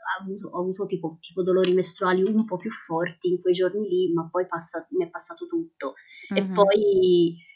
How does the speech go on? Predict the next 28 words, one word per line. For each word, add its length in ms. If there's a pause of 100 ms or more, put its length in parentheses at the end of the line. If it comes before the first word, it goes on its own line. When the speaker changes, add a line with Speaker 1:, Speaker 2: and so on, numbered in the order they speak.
Speaker 1:
eh, 160
comunque 840
erano 400
momenti 600
in 60
cui 120
cercavamo 520
un'altra 340
gravidanza, 680
che 140
poi, 280
eh, 200
puntualmente 1000
quando 440
mi 140
è 40
successo 800 (200)
è, 140 (140)
è 280
arrivata 580
sempre 300
la 100
volta 360
dopo, 360
tipo 320 (200)
un 140
mese 280
dopo. 500